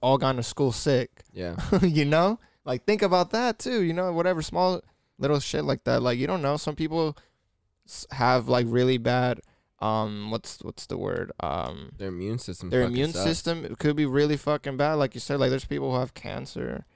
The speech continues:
Speaker 1: There's people who have bad immune systems. There's a lot of things wrong with people that we don't know.
Speaker 2: Mm-hmm.
Speaker 1: And, you know, we go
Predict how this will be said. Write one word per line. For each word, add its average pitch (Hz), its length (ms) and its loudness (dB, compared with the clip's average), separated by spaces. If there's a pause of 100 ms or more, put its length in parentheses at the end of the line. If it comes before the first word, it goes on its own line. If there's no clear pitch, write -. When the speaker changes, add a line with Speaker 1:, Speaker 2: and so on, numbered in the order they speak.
(160)
Speaker 1:
There's 123 120 -8
people 131 300 -2
who 123 100 2
have 123 280 0 (440)
bad 120 160 4
immune 120 240 -2
systems. 127 580 -6
There's 123 160 -6
a 120 80 -2
lot 123 220 2
of 131 80 0
things 127 220 -6
wrong 127 260 -2
with 127 100 -8
people 123 280 -2
that 120 100 4
we 123 220 0
don't 123 200 -2
know. 117 400 -2
Speaker 2:
Mm-hmm. 95 260 -4 (260)
Speaker 1:
And, 113 340 -2 (260)
you 117 80 -10
know, 117 220 0
we 120 420 -4 (440)
go 127 380 2